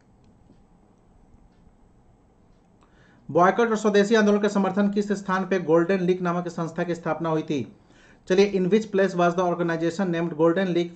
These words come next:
formed to work for boycott and स्वदेशी movement? Answer बताइएगा। Question number three का answer बताइए सभी लोग, थ्री का answer सभी लोग। अच्छा, ये, ये आप लोग को पीपीटी ज़्यादा साफ है कि या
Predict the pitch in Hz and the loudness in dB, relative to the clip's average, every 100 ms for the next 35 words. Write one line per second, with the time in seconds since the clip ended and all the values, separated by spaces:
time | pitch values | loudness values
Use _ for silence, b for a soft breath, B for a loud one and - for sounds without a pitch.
0 | - 160 175 175 151 156 170 - 170 156 | -6 -4 -2 -2 -4 -4 -4 0 0 0
1 | 147 147 165 160 160 160 147 143 156 139 | -2 -2 -4 -6 -6 -6 -6 -6 -4 -4
2 | 127 120 104 147 160 185 170 160 120 - | -4 -6 -6 -4 -2 0 0 0 -4 -10
3 | - _ _ _ _ - _ _ _ _ | -20 _ _ _ _ -20 _ _ _ _
4 | _ _ _ _ _ _ _ _ _ _ | _ _ _ _ _ _ _ _ _ _
5 | - 185 - 220 208 196 202 202 202 196 | 0 0 2 0 2 2 0 0 -2 -4
6 | 202 180 160 170 160 160 160 - 147 151 | -2 -4 -2 -2 -2 -4 -4 -6 -4 -4
7 | 123 - 170 170 165 143 - 131 123 123 | -6 -6 -4 -4 -4 -6 -8 -10 -8 -8
8 | 107 - - _ _ _ _ _ _ _ | -12 -16 -20 _ _ _ _ _ _ _
9 | - _ _ _ _ _ _ _ b b | -20 _ _ _ _ _ _ _ b b
10 | b b _ 160 160 135 - - _ _ | b b _ -4 -2 -2 -8 -16 _ _
11 | _ _ _ _ b b - 180 214 208 | _ _ _ _ b b -6 0 6 6
12 | 226 175 180 220 202 208 226 220 220 208 | 4 2 2 2 2 2 0 0 -2 -4
13 | 214 220 190 190 214 202 202 208 208 | -4 -2 0 0 0 0 0 0 0